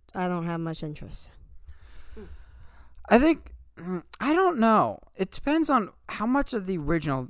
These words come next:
Speaker 2: cast they get back. Like, Scream lives and dies by how much you have, uh, Sidney Prescott in it. Um, I have thought for the longest time, if you do a Scream movie,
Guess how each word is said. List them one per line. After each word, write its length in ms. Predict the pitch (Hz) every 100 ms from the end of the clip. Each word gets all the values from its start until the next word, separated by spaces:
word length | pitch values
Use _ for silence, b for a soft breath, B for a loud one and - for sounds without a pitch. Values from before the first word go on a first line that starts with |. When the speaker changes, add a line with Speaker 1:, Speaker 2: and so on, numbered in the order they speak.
| -
Speaker 2:
cast 380 | - 139 135 -
they 140 | 131 123
get 380 | 127 120 110
back. 400 | - 101 67 -
Like, 200 | 139 131
Scream 520 | - - 180 220 254 196
lives 360 | 202 370 349
and 220 | 339 254
dies 340 | 185 165 160 156
by 140 | 139
how 240 | 123 147 156
much 480 | 143 131 - - -
you 180 | 160 147
have, 680 | 127 135 127 123 123 117 -
uh, 280 | 123 113 120
Sidney 300 | - 156 147
Prescott 540 | 123 127 - - 104 -
in 180 | 131 110
it. 160 | 104 _ -
Um, 520 | 131 123 123 120 120 _ _ _ _ _ _ _ -
I 60 |
have 220 | 202 233
thought 440 | - 196 190 - -
for 180 | 175 160
the 180 | 147
longest 460 | 139 143 196 285 262
time, 320 | 277 220 151 -
if 180 | 175
you 80 | 254
do 240 | 208 302 311
a 60 |
Scream 280 | - 302 262
movie, 380 | 175 151 151